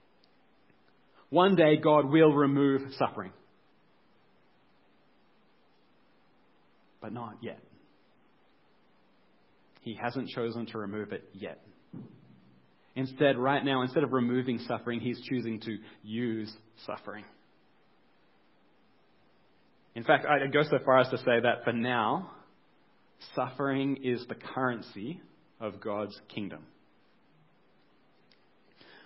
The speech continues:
My wife's American, and so we happen to have some American cash in a drawer somewhere at home. I'm not saying, like, it's a whole drawer of cash. That would be cool. <laughs> That's not what I'm saying. It's like, I don't know, between five and ten dollars of, of random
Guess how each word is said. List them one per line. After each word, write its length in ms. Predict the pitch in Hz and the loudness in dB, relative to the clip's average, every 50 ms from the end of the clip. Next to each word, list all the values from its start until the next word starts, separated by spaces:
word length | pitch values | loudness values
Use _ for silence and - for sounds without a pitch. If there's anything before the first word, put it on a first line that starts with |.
| - - | -4 0
My 80 | 135 | 2
wife's 200 | 139 147 139 - | 4 4 4 2
American, 460 | 135 131 135 135 131 - - 139 135 | 2 4 4 4 4 4 2 0 0
and 160 | 139 131 127 127 | 0 -2 -2 -2
so 80 | 139 | -2
we 80 | 131 127 | 0 2
happen 240 | 127 135 - 135 123 | 2 2 2 0 -2
to 60 | 113 | -2
have 320 | 104 123 117 113 113 104 - - | 0 0 0 0 -2 -4 -6 -6
some 320 | - 117 110 107 104 98 - - | -6 -4 -4 -4 -6 -8 -8 -6
American 600 | 120 127 123 120 - - 127 110 107 107 - - - | -2 -2 -2 -2 -2 -4 -4 -4 -4 -6 -10 -12 -10
cash 280 | - - 123 98 92 - - - - - - | -4 0 0 0 0 -2 -6 -12 -10 -10 -8
in 100 | 123 117 | -6 -6
a 140 | 104 107 113 | -4 -6 -6
drawer 220 | 107 113 113 101 - | -6 -6 -6 -6 -6
somewhere 180 | 110 107 104 | -8 -8 -6
at 60 | 92 - | -6 -6
home. 160 | 104 87 - - - _ _ _ _ _ _ - - - _ _ _ _ _ - | -8 -10 -10 -16 -20 _ _ _ _ _ _ -20 -20 -20 _ _ _ _ _ 0
I'm 40 | 147 | 2
not 80 | 156 147 | 4 4
saying, 120 | 160 147 | 4 4
like, 120 | 139 123 123 | 4 2 0
it's 60 | 127 | -2
a 60 | 127 | -2
whole 240 | 117 - 123 120 120 | 0 0 0 0 0
drawer 300 | 110 - 120 113 110 107 | 0 -2 -4 -4 -4 -4
of 80 | 104 | -4
cash. 340 | - - 101 92 90 - - - | -4 0 0 0 0 0 -2 0
That 80 | 131 127 | 2 2
would 100 | 131 139 | 2 2
be 60 | 143 - | 2 4
cool. 240 | - 196 160 156 143 | 6 6 8 8 8
<laughs> 40 | 156 | 6
That's 100 | 160 156 | 6 6
not 140 | 180 160 | 8 8
what 80 | 175 165 | 8 8
I'm 60 | 156 | 8
saying. 220 | - 156 131 131 131 - - - - - | 8 6 6 6 2 -2 -6 -4 0 2
It's 100 | 175 - | 6 8
like, 140 | 202 156 139 - - - - | 8 8 8 4 -4 0 4
I 60 | 156 | 4
don't 100 | 165 143 | 6 6
know, 140 | 123 120 117 - | 4 2 0 -2
between 240 | 139 147 - 190 - | 2 6 6 8 10
five 220 | - 196 202 208 202 | 10 10 10 10 8
and 100 | 208 196 | 8 8
ten 180 | 180 196 190 | 8 8 8
dollars 360 | 185 180 175 175 190 170 175 160 | 10 10 10 10 10 10 8 8
of, 140 | 160 151 156 | 6 6 8
of 180 | 160 151 120 | 6 6 6
random 460 | 143 151 165 165 170 170 160 156 151 | 6 6 8 8 6 6 4 4 2